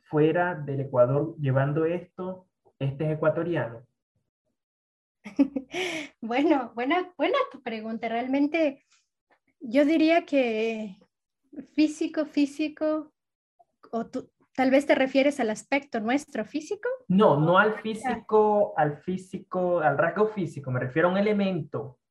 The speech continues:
Speaker 1: a un elemento palpable. Por ejemplo, en Colombia,
Speaker 2: Ok.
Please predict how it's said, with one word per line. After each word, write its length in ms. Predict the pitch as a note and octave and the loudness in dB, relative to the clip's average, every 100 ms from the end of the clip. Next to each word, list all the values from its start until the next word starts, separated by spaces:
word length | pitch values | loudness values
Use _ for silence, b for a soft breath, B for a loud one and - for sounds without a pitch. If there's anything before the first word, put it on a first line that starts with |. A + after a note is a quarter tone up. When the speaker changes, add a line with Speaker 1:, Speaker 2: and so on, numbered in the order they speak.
| - | -12
Speaker 1:
a 60 | C#3 | -6
un 80 | |
elemento 960 | D#3+ F3 D#3+ D#3+ D#3+ D3+ F3 E3+ E3+ - | -4 -2 -2 -2 -4 -4 -2 0 -2 -2
palpable. 540 | - - - D3+ B2+ | -2 0 2 2 2
Por 160 | B2+ C3+ | -4 -6
ejemplo, 420 | C#3 F3 E3 D3 | -4 -4 -4 -4
en 120 | C#3 | -4
Colombia, 580 | C3+ C#3+ D#3 F3+ F#3+ G3+ | -2 0 -2 -4 -6 -6
Speaker 2:
Ok. 260 | G#3+ A3+ | -6 -10